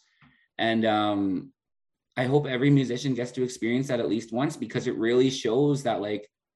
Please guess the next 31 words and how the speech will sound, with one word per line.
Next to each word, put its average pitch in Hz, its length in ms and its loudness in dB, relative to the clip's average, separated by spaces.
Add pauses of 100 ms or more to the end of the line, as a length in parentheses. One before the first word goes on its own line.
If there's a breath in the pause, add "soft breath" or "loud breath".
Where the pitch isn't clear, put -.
(360)
man, 139 220 0
just 117 200 -2
keep 139 160 0
working 117 300 0
away 113 340 0
and 117 100 0
keep - 200 -8
plugging 113 300 -2
away. 101 260 -2
And 120 100 -2
at - 60 -8
some 113 200 -4
point, 110 220 -4
something's 110 360 -4
gonna 107 180 -4 (120)
catch 98 180 -6
on, 107 460 -4
you 104 120 -2
know, 110 200 -2
just 117 220 -10
keep 113 260 -8
being 107 180 -2
yourself. 104 600 -4
And, 95 280 -4 (380)
and 110 180 -2
that, 131 160 0
like, 101 180 -2
who 135 160 2
would 143 120 8
have 135 160 0
thought 120 400 2